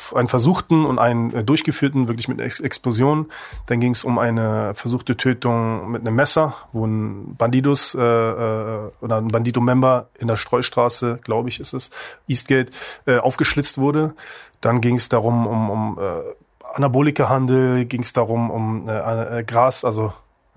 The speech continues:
Marihuana-Handel im großen Stil, da ging's um Verbindungen, da ging's um kriminelle Flüchtlinge, Flüchtige im Ausland, ähm, all so eine Sachen, ja. Und das war natürlich für die erstmal,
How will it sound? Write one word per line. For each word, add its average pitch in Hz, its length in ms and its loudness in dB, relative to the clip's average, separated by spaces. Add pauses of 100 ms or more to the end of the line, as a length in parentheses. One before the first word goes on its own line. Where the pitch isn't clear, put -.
Marihuana-Handel 127 880 2
im 120 40 0
großen 120 260 -2
Stil, 120 440 0
da 117 80 2
ging's 113 260 -2
um 117 100 -4
Verbindungen, 123 760 2
da 113 60 -2
ging's 113 220 -4
um 117 140 -2
kriminelle 120 400 0
Flüchtlinge, 123 540 0
Flüchtige 120 520 0
im 113 120 0
Ausland, 127 640 2 (600)
ähm, 110 760 -2
all 117 200 0
so 123 100 2
eine 120 120 2
Sachen, 101 320 -2 (420)
ja. 110 180 -2 (600)
Und 110 240 0
das - 140 -2
war 110 60 4
natürlich 113 360 0
für 120 120 -2
die 113 180 0
erstmal, 117 440 2